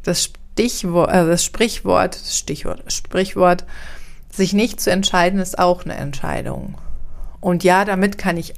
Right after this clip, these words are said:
absolut auch gehen. Ja. Und gleichzeitig kann sich eben nicht zu entscheiden, an dieser Weggabelung stehen zu bleiben und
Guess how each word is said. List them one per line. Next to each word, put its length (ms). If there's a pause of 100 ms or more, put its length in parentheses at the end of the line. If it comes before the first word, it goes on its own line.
absolut 560
auch 320
gehen. 400 (1700)
Ja. 320 (2000)
Und 180
gleichzeitig 580
kann 260
sich 400 (1040)
eben 260
nicht 260
zu 100
entscheiden, 540
an 120
dieser 260
Weggabelung 960
stehen 320
zu 140
bleiben 540 (2500)
und 720